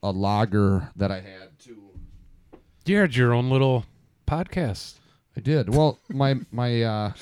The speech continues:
Speaker 1: one of my coworkers is super into craft beer as well, so we were, we were trying them together and having a, having a good time with it. But, um,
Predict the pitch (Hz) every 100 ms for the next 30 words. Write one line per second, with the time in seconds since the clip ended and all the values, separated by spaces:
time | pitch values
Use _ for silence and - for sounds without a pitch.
0 | - - _ _ 131 165 135 151 139 117
1 | 117 101 98 - 120 107 104 101 87 101
2 | 95 92 - _ _ _ _ _ _ _
3 | - 104 104 95 104 95 - 98 95 92
4 | 101 101 98 95 95 80 _ _ _ _
5 | _ _ _ _ _ _ _ _ _ _
6 | 98 101 101 95 - 113 104 101 101 95
7 | 98 95 95 95 98 95 95 90 - 98
8 | 87 87 82 98 92 90 85 87 85 87
9 | 82 _ _ _ _ _ _ _ _ _
10 | _ _ _ _ _ _ _ _ _ _
11 | _ 101 92 104 101